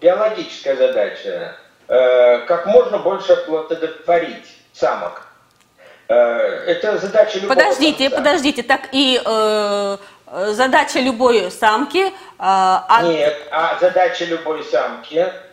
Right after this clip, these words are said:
Speaker 1: заключается в том, чтобы найти
Speaker 2: Выбрать.
Speaker 1: надежного партнера, выбрать одного и, э, с ним выращивать детей. Это биологическая
Speaker 2: Ну,
Speaker 1: потребность.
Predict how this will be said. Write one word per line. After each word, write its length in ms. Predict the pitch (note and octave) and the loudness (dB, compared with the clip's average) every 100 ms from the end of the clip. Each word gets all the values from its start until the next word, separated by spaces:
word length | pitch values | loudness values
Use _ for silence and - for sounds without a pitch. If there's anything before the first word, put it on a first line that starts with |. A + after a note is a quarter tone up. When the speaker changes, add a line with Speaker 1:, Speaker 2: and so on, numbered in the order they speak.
| _ - | _ -14
Speaker 1:
заключается 840 | C3 C#3+ E3+ - E3+ B2 - C#3+ | -10 -6 -4 2 2 2 -4 -6
в 80 | - | -6
том, 300 | D3 C#3 - | -4 -4 -4
чтобы 300 | - F3 F3+ | -4 0 2
найти 760 | F3+ F#3+ F#3+ F#3+ - G3 D#3+ G#3+ | 2 -2 -6 -10 -14 -10 -6 -2
Speaker 2:
Выбрать. 540 | D4+ C#4+ G3+ A3+ C#4 | 0 2 2 2 2
Speaker 1:
надежного 540 | G3 F3 - D3 C3+ C3 | 0 -2 0 -2 0 0
партнера, 840 | F3+ F3 - C#3+ C#3 E3 A#3+ A#3+ - - - | 0 -2 -2 -2 0 2 0 -2 -8 -12 -4
выбрать 440 | G3 - - - | -4 -4 -4 -2
одного 800 | D#3+ D#3+ F#3 - C#3+ A2+ C#3+ F3+ - - _ _ _ _ _ _ | -2 0 -2 -2 -4 -4 -4 -4 -12 -20 _ _ _ _ _ _
и, 600 | - A#3+ F#3+ C#3+ - - - - | -4 -2 0 0 -4 -8 -12 0
э, 760 | D3+ D3+ D3 D3 C#3+ C3+ - | 4 4 4 0 2 2 0
с 120 | - | -4
ним 400 | F#3 F#3+ A#3 C4+ - - _ _ _ _ - D3+ - _ _ _ _ _ _ _ | -4 0 -2 -4 -10 -18 _ _ _ _ -20 -20 -20 _ _ _ _ _ _ _
выращивать 800 | B2+ E3 E3+ D3+ - F3+ G3 F3+ | -4 2 2 2 -2 -6 -6 -6
детей. 560 | B3 - F#3+ C3+ G#2 - _ _ _ _ _ _ _ _ _ _ - | -6 -6 -4 -4 -6 -14 _ _ _ _ _ _ _ _ _ _ -4
Это 320 | F#3 G#3 B3+ B3 | -2 2 2 4
биологическая 960 | C4 C4 C4 - B3 G3 G3+ - F3 | 2 4 0 -2 -10 -8 -8 0 2
Speaker 2:
Ну, 80 | |
Speaker 1:
потребность. 60 | C#4 | 2